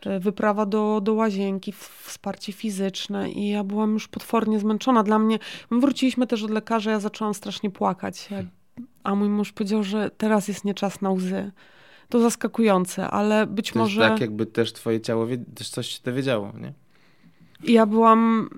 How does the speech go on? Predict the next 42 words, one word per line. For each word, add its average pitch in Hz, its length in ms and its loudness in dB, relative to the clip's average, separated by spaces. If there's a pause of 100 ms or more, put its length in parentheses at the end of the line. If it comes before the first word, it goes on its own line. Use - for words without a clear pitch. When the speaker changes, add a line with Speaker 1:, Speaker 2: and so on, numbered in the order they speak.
(220)
Speaker 1:
chyba 220 180 0
z 196 40 -8
nadmiaru 208 480 4
emocji, 208 400 2
może 202 200 0
też 196 200 -10
nie 202 100 0
wszystkich - 340 -12
przeżytych, 185 600 -2
bo, 185 300 -4
bo 196 100 -6
na 196 120 -4
to 190 120 -8
przychodzi 196 420 -2
czas 196 200 -8
później. 202 480 -4 (800)
E, 196 220 0
ja, 220 120 4 (380)
mm, 202 760 0
wybudzałam 202 680 2
się, 214 200 -2
to 233 100 2
jest 208 100 0
w 220 40 4
ogóle 226 180 4
niezwykłe 208 680 2 (280)
też 190 200 -4
dla 202 180 4
mnie. 202 280 2 (760)
Mm, 190 320 0 (600)
spałam 220 360 4
bardzo 226 280 4
płytko, 196 340 0
wszystko - 340 -8
słyszałam, 214 720 -2
więc 196 180 -4
się 214 140 -2
wybudzałam 196 600 2
w - 80 -12
miarę 196 200 0
potrzeb. 190 440 -4
Leżałam 196 600 -2